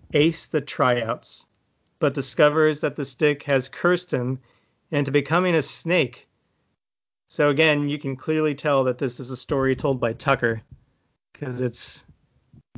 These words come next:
not good. <laughs> And, and the villain is Jake the Snake Desmond, which is unfortunate, 'cause it's, like, just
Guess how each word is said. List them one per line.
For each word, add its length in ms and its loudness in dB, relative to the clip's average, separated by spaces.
not 320 -2
good. 280 2
<laughs> 520 -4
And, 340 4
and 120 4
the 60 8
villain 340 6
is 220 0
Jake 540 0
the 220 6
Snake 640 -2
Desmond, 720 2
which 160 -4
is 120 0
unfortunate, 640 -2
'cause 200 -4
it's, 180 -12
like, 220 0
just 260 -2